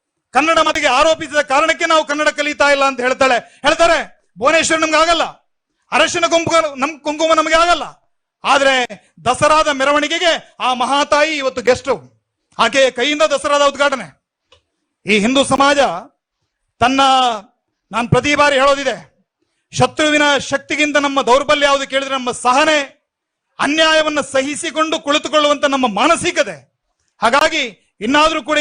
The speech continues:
ಈ ಸಮಾಜ ಜಾಗೃತಗೊಳ್ಳಬೇಕು. ನಾನು ಎರಡು ಸಾವಿರದ ಇಪ್ಪತ್ನಾಲ್ಕು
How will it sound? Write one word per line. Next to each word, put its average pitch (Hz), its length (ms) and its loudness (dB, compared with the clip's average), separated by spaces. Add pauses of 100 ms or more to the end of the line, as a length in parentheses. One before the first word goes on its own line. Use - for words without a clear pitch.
ಈ - 20 -10 (100)
ಸಮಾಜ 277 260 0 (600)
ಜಾಗೃತಗೊಳ್ಳಬೇಕು. 277 880 2 (800)
ನಾನು 277 180 4 (140)
ಎರಡು 277 240 2
ಸಾವಿರದ 285 280 2 (340)
ಇಪ್ಪತ್ನಾಲ್ಕು 277 540 -4